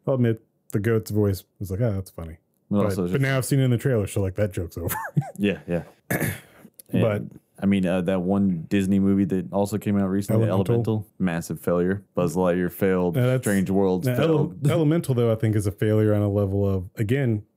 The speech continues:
Speaker 1: most reviews I read about it were like, even I thought, like,
Speaker 2: Mm.
Speaker 1: concept-wise, like, "That's a cute idea." Uh, I'm not a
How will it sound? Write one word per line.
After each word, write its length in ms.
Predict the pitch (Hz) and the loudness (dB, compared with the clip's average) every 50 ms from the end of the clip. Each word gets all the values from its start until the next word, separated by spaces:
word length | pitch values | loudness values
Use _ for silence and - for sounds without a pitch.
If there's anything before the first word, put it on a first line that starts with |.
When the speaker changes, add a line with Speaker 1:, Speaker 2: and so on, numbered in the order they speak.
| - | -4
Speaker 1:
most 260 | 135 135 170 - - - | -2 -2 -2 -2 -2 -2
reviews 320 | 185 135 120 139 143 131 | -2 0 2 2 2 2
I 40 | 127 | 2
read 160 | 127 156 165 | 2 0 0
about 160 | 127 110 107 107 | 0 0 0 0
it 60 | 87 | 0
were 120 | 98 104 | -2 -2
like, 260 | 101 101 95 - - - - - | -2 -2 -4 -4 -8 -10 -6 -6
even 340 | - - - 180 185 196 170 | -4 -2 0 2 2 2 2
I 120 | 170 170 | 0 0
thought, 200 | - - 135 123 | 0 0 0 0
like, 140 | 120 113 - | 0 0 0
Speaker 2:
Mm. 60 | 107 | 0
Speaker 1:
concept-wise, 480 | 151 160 139 - 120 - 123 117 113 113 | 0 0 0 -2 -2 0 0 2 2 2
like, 140 | 110 107 - _ _ - | 0 -2 -4 _ _ -4
"That's 180 | 135 131 - - | -4 -4 -4 -6
a 40 | |
cute 260 | - - - 92 87 87 | -12 -10 -8 -8 -6 -6
idea." 360 | 82 82 87 87 90 92 - _ _ - | -6 -6 -6 -6 -6 -8 -8 _ _ -4
Uh, 120 | 110 104 - | -4 -4 -2
I'm 140 | - 113 120 | 0 0 2
not 160 | 117 117 107 | 2 2 2
a 120 | 107 104 | 0 0